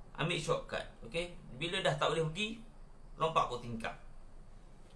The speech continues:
Okey, kita kena hadap, jangan lari. Okey,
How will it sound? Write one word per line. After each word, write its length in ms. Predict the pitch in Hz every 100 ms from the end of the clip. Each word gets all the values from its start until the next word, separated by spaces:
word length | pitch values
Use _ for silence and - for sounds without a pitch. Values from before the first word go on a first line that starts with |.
| - - -
Okey, 400 | 110 190 208 - 160
kita 240 | 151 214
kena 320 | 214 202 196
hadap, 320 | 208 202 -
jangan 240 | 147 165 175
lari. 320 | 190 185 - - - - - - - - - - - - - - - -
Okey, 320 | 117 165 214